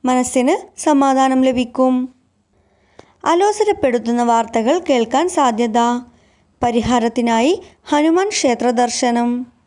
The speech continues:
ഉത്രട്ടാതി, കുടുംബസംഗമം, ബന്ധങ്ങൾ മെച്ചപ്പെടും.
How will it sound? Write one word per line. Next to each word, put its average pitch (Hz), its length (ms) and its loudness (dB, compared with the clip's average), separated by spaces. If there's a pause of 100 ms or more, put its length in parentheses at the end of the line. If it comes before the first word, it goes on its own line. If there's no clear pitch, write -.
(1600)
ഉത്രട്ടാതി, 247 960 -2 (580)
കുടുംബസംഗമം, 330 1120 0 (100)
ബന്ധങ്ങൾ 269 580 0 (160)
മെച്ചപ്പെടും. 262 880 -2